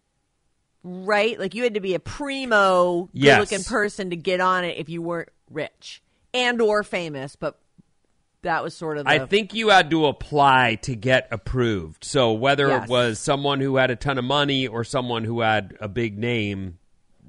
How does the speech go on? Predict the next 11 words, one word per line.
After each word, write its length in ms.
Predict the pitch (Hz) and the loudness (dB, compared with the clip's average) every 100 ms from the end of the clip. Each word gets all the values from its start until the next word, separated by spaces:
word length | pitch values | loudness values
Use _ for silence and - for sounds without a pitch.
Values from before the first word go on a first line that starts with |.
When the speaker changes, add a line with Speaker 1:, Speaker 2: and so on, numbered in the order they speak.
| 101 | -12
Speaker 2:
you 180 | 110 123 | -6 -2
needed 380 | 131 131 110 95 | 0 -2 -4 -6
to 80 | |
be 580 | 90 110 104 101 98 92 - | -4 -4 -2 -2 -4 -6 -8
Speaker 1:
Or 80 | 196 | -6
someone 240 | 262 220 | -4 -4
who 60 | 202 | -4
was 140 | 170 | -6
just 180 | 170 151 | -10 -12
really 380 | 143 147 139 120 | -10 -8 -8 -10
attractive. 680 | 110 131 113 - - - | -12 -12 -12 -16 -20 -20